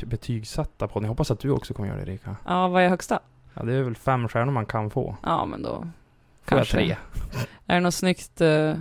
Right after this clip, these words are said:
Speaker 2: litet ljud och såna här, eh, ljudeffekter och grejer i den här podden så
Speaker 1: Vi har ju en jingle och sen kommer vi faktiskt avsluta med din låt. Du ska få välja en.
Speaker 2: Wow! Eh, måste jag säga den här?
Speaker 1: Ja.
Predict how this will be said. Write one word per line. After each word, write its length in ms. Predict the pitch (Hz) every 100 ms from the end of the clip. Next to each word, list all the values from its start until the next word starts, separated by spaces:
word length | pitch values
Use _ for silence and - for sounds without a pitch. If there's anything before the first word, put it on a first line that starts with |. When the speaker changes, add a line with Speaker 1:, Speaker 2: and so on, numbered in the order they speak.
| 170 -
Speaker 2:
litet 280 | - 160 156
ljud 360 | 151 175 156 147
och 80 | 143
såna 160 | 147
här, 340 | - 156 147 151
eh, 60 |
ljudeffekter 520 | 165 160 160 175 - -
och 60 |
grejer 140 | - -
i 60 |
den 80 | 156
här 80 | -
podden 280 | - 107 -
så 120 | -
Speaker 1:
Vi 80 | 120
har 160 | 131 175
ju 60 |
en 60 | 165
jingle 340 | 147 151 147
och 60 | 135
sen 120 | 135
kommer 160 | 165 165
vi 60 |
faktiskt 180 | 135 127
avsluta 400 | 120 113 151 120
med 200 | 113 110 -
din 360 | 123 117 110 135
låt. 200 | 135 -
Du 80 |
ska 140 | 113 120
få 60 | 117
välja 280 | 120 127
en. 160 | 87 95 - - _ _ _
Speaker 2:
Wow! 760 | - 156 156 330 254 - - 185 175 - _ _ _ _ _ _ _ _ _ _ _ _ -
Eh, 80 | - - - - -
måste 260 | - 180 175
jag 80 |
säga 200 | - 175
den 120 | 233 214
här? 240 | - 151 - - -
Speaker 1:
Ja. 240 | - -